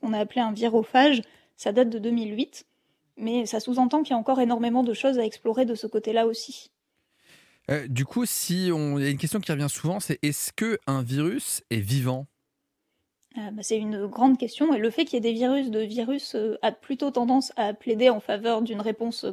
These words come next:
Speaker 1: positive. Moi, ce que je trouve intéressant, c'est qu'en fait,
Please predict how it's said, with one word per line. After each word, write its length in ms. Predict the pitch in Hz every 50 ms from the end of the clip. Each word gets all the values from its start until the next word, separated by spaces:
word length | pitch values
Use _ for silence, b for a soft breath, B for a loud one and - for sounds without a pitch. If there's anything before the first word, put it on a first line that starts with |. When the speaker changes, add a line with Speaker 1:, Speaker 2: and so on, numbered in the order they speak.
| 202 -
Speaker 1:
positive. 600 | - 240 220 240 240 226 - - 311 349 294 226 b b b b b b b b b b b b b -
Moi, 140 | - 262 285
ce 60 | 285
que 80 | - 277
je 60 | -
trouve 180 | - 320 302 302
intéressant, 440 | 285 247 240 220 233 240 - 294
c'est 140 | 285 285 226
qu'en 200 | - 220 202 208
fait, 220 | - 285 277 -